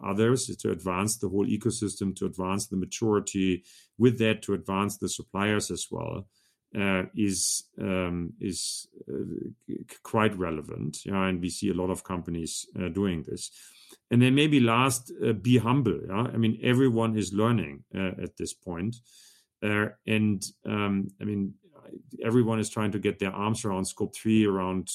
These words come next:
uh, sustainability and tracking of sustainability in general. Um,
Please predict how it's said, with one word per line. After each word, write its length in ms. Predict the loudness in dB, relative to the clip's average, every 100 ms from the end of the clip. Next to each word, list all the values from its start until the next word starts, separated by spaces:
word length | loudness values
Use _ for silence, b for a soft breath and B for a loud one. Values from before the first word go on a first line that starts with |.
| -10
uh, 260 | -6 -4 -6
sustainability 1000 | -8 -10 -4 -2 -2 0 0 0 -2 -2
and 180 | -2 -4
tracking 400 | -4 -4 -2 -4
of 100 | -4
sustainability 800 | -10 -6 -4 -2 -2 -4 -4 -8
in 100 | -4
general. 520 | -2 0 0 -2 -6 b b b b b _ 0
Um, 400 | 2 2 0